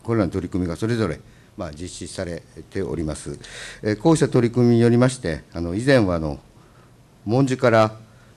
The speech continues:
縦貫自動車道の本線、えー、これを越えるような、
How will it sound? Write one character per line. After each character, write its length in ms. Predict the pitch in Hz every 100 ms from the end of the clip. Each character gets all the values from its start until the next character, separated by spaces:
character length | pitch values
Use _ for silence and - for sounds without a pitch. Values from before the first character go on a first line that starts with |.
| -
縦 220 | 107 143 143
貫 340 | - 147 143
自 140 | 131
動 180 | 131 139
車 160 | 143 147
道 240 | 107 85 - 82
の 180 | 82
本 300 | 71 - 180
線、 200 | - 73 - _ _ -
え 60 | 92
ー、 20 |
こ 180 | - 151
れ 60 |
を 120 | 156
越 200 | 156 147
え 80 | 147
る 80 | 143
よ 140 | 143
う 20 | 85
な、 240 | 73